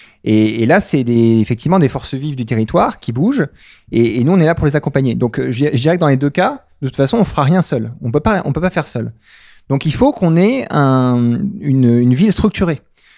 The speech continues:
C'est comme ça que la, que Caen va, va poursuivre sa transition. C'est si effectivement on a des élus volontaristes, parce que sinon, quelque part, on se dédouane de nos responsabilités par rapport à des grands enjeux.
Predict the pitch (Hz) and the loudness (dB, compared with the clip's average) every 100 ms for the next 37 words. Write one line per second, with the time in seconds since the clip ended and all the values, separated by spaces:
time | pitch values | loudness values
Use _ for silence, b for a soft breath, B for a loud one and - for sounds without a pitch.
0 | b - 127 170 254 262 160 147 135 127 | b -4 0 2 0 -2 0 2 2 0
1 | 123 127 202 240 214 156 135 131 123 120 | 0 0 2 2 2 2 2 2 0 -2
2 | 127 120 - 247 202 - 175 165 - 143 | -2 -2 -2 -2 -2 -2 -2 -2 -4 -8
3 | b b b b - - 127 - 190 160 | b b b b -10 -4 -2 2 4 2
4 | - 160 160 139 127 127 131 123 117 117 | 0 0 2 2 2 2 2 2 2 0
5 | 202 349 - 127 - 113 135 147 131 120 | -2 -4 -12 -10 -8 -4 0 2 2 0
6 | 110 - 117 131 147 131 120 131 147 139 | -2 -6 -2 0 0 0 0 2 2 4
7 | 127 120 117 110 117 113 117 120 117 113 | 2 2 2 0 -2 -4 -6 -4 -4 -4
8 | 135 127 101 - 104 110 101 107 110 117 | -4 -2 -4 -2 0 0 -2 -4 -2 -2
9 | 277 | -2